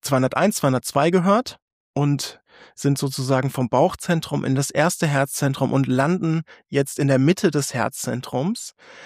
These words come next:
Wir sprechen gerne da über das sogenannte vergessene Herz. Mal gucken, ob wir dazu kommen,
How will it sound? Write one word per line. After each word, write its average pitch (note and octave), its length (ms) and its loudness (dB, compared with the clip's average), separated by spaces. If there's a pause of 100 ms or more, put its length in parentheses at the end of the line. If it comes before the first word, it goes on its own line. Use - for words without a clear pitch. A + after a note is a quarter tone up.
(240)
Wir D#3+ 120 0
sprechen D#3+ 560 -2
gerne D#3 340 2
da D3 220 2
über C#3+ 240 0
das C3 340 -2
sogenannte C3+ 640 0
vergessene C3 920 -4
Herz. - 420 -10
Mal C3+ 120 0
gucken, F3+ 280 0
ob - 140 -6
wir C#3+ 80 2
dazu C3 340 0
kommen, C#3 440 -4